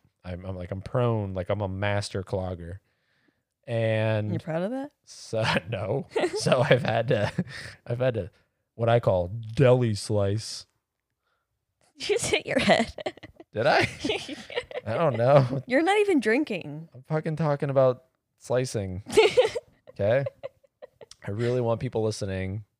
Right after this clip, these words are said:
Speaker 1: to A, not get disgusted by this, and B,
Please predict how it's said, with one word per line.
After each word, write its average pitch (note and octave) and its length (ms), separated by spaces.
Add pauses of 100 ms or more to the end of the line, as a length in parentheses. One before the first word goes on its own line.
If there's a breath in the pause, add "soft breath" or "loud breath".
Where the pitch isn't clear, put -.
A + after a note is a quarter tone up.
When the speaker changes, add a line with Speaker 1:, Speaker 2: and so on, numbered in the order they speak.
(220)
Speaker 1:
to F#2 240
A, A#2 280
not G2 280
get F#2+ 140
disgusted F2+ 500
by F2 140
this, F#2 180
and F#2+ 160
B, F#2+ 440